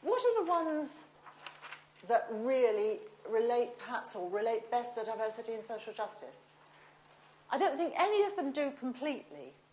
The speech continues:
Even collegial and distributed leadership really relies on everybody actually coming to the same agreement about what's going on. Now, I don't know if,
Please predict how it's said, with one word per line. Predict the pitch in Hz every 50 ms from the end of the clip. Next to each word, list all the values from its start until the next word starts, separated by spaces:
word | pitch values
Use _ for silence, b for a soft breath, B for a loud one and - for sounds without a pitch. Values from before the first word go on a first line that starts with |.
| _ _ _ _ _ _ _ _ _ _ _ _ - -
Even | 320 349 381 381 - 370 349
collegial | - - 302 294 302 311 302 294 - - 285 247 - -
and | 240 233
distributed | 247 262 254 - - 285 277 - 247 - 240 208 190
leadership | 190 175 180 175 160 - - - 147 - - - - - - B B B B B B _ _ -
really | - 277 330 349 320 -
relies | 277 262 269 269 285 285 302 311 311 311 277 269
on | 254 190 208 208 214 - - -
everybody | 247 269 302 - - 240 226 226 233 240
actually | 240 226 - - - 233 226 233 226 - - - -
coming | - 294 254 247 240 233
to | 247 233
the | 202 220
same | - - 247 220 220
agreement | 214 214 - 240 233 240 220 185 156 - -
about | - - 202 185 175 170 -
what's | 165 151 - -
going | - 202 185 180 185 190
on. | 196 180 147 - - - - - - - - - - - - B B B B B B -
Now, | 233 226 226 226 - 233 - -
I | 240 254
don't | 330 311 - -
know | 262
if, | 262 262 254 - -